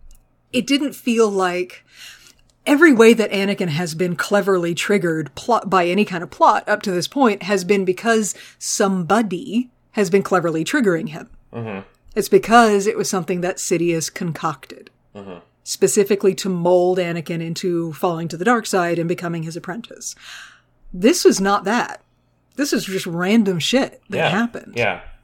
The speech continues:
Speaker 2: It felt like, it felt like it started off, he was having a really bad day in the office, and then he just got the phone call, "Hey, the roof has caved in on the house. You need to pay five thousand dollars to pay a roofer." And then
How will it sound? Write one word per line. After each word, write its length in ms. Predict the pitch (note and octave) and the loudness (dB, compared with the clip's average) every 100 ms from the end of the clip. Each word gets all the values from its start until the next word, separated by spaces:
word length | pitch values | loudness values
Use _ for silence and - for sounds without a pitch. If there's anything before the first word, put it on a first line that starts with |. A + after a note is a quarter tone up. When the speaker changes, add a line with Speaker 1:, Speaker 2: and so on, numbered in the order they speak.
| _ _ | _ _
Speaker 2:
It 100 | - - | -6 0
felt 180 | F3 | 4
like, 200 | G#3 G3+ - | 4 4 0
it 100 | D#3+ - | -4 0
felt 160 | F3 | 2
like 160 | F3+ E3 | 2 2
it 100 | D3 | -2
started 320 | - D#3 C#3+ | -2 0 4
off, 240 | C3+ C3+ | 4 2
he 80 | C#3 | -2
was 180 | C#3 A#2 | -6 -4
having 280 | B2 C3+ C3 | -2 0 0
a 60 | |
really 200 | B2 C3 | -2 -2
bad 240 | B2 B2+ A#2+ | 0 0 0
day 200 | A#2+ A#2+ | 0 -2
in 60 | |
the 120 | A2 G#2+ | -2 0
office, 560 | A2 A2 A2 G#2+ - | 0 0 -2 -2 -6
and 100 | G#2+ | -8
then 100 | A2+ | -8
he 120 | A#2 | -6
just 180 | A#2+ A#2+ | -8 -4
got 160 | B2 - | -4 -4
the 60 | |
phone 260 | - A#2 A2 | -6 -6 -4
call, 460 | - A2+ A2 A2 - | -2 2 2 2 0
"Hey, 680 | C3 B2 A#2 A2+ A2 G#2+ G2 | 0 2 4 4 0 -4 -8
the 100 | G#2+ | -6
roof 380 | A#2 B2+ B2 | -4 -4 -2
has 180 | C3+ - | -2 -2
caved 320 | - A#2 G#2+ | -2 -4 -2
in 160 | A#2 A2 | -2 -2
on 120 | G#2+ | -4
the 120 | G#2 | -2
house. 340 | A2+ A2 G#2+ - | 0 0 -2 -6
You 60 | |
need 140 | A2+ A2 | -8 -8
to 60 | |
pay 380 | G2+ A2+ G#2+ G#2 | -4 0 0 0
five 260 | G2 A2 G2+ | -2 -4 -2
thousand 340 | A2 G2+ G2 | 0 -2 -2
dollars 400 | G2+ G2+ G2+ G2 | -2 0 0 -4
to 80 | - | -6
pay 140 | A2+ G#2+ | -4 -4
a 60 | |
roofer." 520 | F#2+ G#2 G2+ F#2+ F#2 - - - - - | -4 -8 -6 -6 -6 -12 -12 -12 -8 -4
And 140 | A#2+ | 0
then 420 | A#2 A#2 G#2 G2+ | 2 2 0 -6